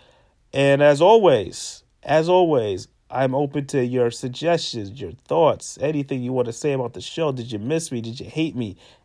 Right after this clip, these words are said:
Everything. Hit me up at Ed Easton Junior on Twitter or Instagram.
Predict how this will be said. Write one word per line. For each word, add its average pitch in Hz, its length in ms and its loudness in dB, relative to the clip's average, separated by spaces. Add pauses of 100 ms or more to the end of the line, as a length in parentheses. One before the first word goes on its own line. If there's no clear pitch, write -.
(140)
Everything. 135 720 2 (340)
Hit 180 220 -2
me 160 200 0
up 151 260 4 (320)
at 160 320 4
Ed 143 180 2
Easton 143 340 -4
Junior 139 380 0
on 117 80 -2
Twitter 139 440 0
or 139 260 0
Instagram. 123 760 -2